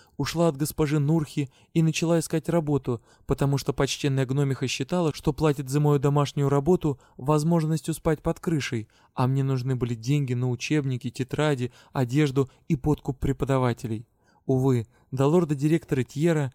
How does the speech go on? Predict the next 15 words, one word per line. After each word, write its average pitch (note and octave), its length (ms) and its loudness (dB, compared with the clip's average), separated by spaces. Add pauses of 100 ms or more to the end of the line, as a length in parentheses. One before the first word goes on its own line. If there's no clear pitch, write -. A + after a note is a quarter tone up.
(180)
взятки C3+ 480 -2
у D3+ 100 0
нас C#3+ 320 -4
были B2+ 280 -2
нормой. A#2 580 -2 (260)
Риан A#2 360 0
осторожно A#2 520 -2
погладил A#2 440 0
меня A#2 220 -2
по B2 100 -6
спине, C3+ 440 -6 (360)
вырывая D#3+ 480 4
из D#3+ 220 -2
малоприятных C#3+ 680 0
воспоминаний. C3 800 -6